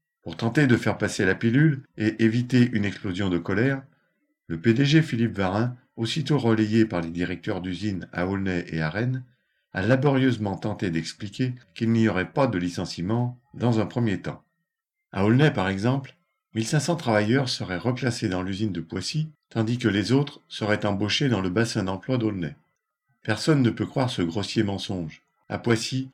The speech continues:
la direction parle en ce moment d'un sureffectif de sept cent deux personnes. Alors où veut-elle caser mille cinq cents travailleurs supplémentaires venus d'Aulnay ? Quant à la revitalisation du bassin d'emploi d'Aulnay, elle n'est plus crédible.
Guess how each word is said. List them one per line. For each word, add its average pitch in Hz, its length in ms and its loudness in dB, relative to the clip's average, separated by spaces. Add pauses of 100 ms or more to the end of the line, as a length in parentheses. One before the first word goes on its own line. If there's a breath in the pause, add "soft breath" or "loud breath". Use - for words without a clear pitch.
la 104 80 -2
direction 120 500 0
parle 104 300 2
en 107 120 -2
ce - 160 -4
moment 110 380 0
d'un 95 260 -2
sureffectif 127 1000 -4
de 90 120 -6
sept 131 260 -8
cent 98 180 -6
deux 117 180 0
personnes. 87 460 -6 (380)
Alors 104 360 0
où 147 100 2
veut-elle 120 380 2
caser 95 340 0
mille 123 220 -2
cinq 127 160 -2
cents 107 200 -6
travailleurs 95 480 -4
supplémentaires 107 680 -4
venus 98 260 -4
d'Aulnay ? 101 380 -4 (760)
Quant 107 140 -4
à 120 160 4
la 110 320 4
revitalisation 107 1160 0
du 87 100 -2
bassin 85 360 -4
d'emploi 87 360 -4
d'Aulnay, 85 500 -4 (140)
elle 107 160 -4
n'est 98 140 0
plus - 180 -8
crédible. 87 580 -4